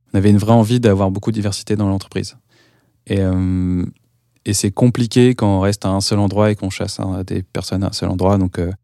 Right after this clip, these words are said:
s'ouvrir sur le monde, euh, au niveau culturel, c'était ultra, et c'est toujours ultra intéressant. Et puis, ça a amené énormément de choses au produit.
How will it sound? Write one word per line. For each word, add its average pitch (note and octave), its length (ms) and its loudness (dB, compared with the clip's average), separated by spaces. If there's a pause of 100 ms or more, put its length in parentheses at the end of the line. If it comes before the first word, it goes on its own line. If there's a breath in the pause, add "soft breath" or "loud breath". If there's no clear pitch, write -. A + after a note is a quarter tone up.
(180)
s'ouvrir A2 400 4
sur A2 160 -2
le G#2 100 2
monde, G#2+ 320 2
euh, F#2 140 2
au - 20 2
niveau F#2+ 240 0
culturel, G#2 440 0
c'était - 280 -6
ultra, F2+ 600 0 (280)
et G2 60 -2
c'est G2 140 -4
toujours G2+ 240 0
ultra F#2+ 220 0
intéressant. G2 520 0
Et F#2 60 0
puis, - 120 -8
ça F2+ 100 -4
a - 20 0
amené F#2+ 160 2
énormément F#2+ 340 0
de F#2 60 -4
choses F#2 120 -6
au E2+ 60 -4
produit. B2 300 -4